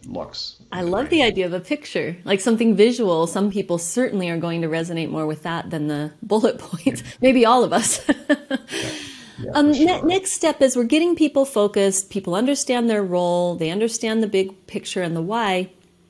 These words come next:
Speaker 2: One of the things we often hear, and I know you're hearing the same thing, is people don't feel like they get enough feedback,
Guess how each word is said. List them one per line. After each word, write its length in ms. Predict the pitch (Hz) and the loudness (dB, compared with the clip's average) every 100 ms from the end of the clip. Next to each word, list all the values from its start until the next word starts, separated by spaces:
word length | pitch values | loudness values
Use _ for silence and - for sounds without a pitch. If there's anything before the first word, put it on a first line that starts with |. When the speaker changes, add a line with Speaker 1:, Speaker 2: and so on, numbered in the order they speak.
| _ _ - - | _ _ -18 -4
Speaker 2:
One 220 | 226 262 | 2 4
of 100 | 285 | 4
the 80 | 269 | 2
things 320 | 226 208 190 | 2 2 2
we 140 | 180 | 2
often 340 | 175 175 165 170 | 2 0 -2 -4
hear, 220 | 170 156 | -2 -2
and 100 | 160 | 0
I 60 | |
know 140 | 170 180 | -2 0
you're 200 | 185 190 | 2 2
hearing 320 | 190 170 170 | 2 -2 -2
the 60 | 160 | -2
same 220 | 165 160 | -4 -4
thing, 240 | 202 240 | 0 2
is 140 | 185 175 - - - - | 0 -4 -12 -20 -20 -2
people 320 | - 294 302 | 2 4 4
don't 560 | 220 226 226 220 - - _ _ | 4 4 4 2 -4 -16 _ _
feel 460 | - - 285 311 320 | -16 0 6 6 6
like 260 | 262 220 | 4 2
they 120 | 214 196 | 4 4
get 160 | 196 | 4
enough 300 | 180 175 165 | 4 2 -2
feedback, 520 | - 156 - - - | 0 -2 -2 -6 -8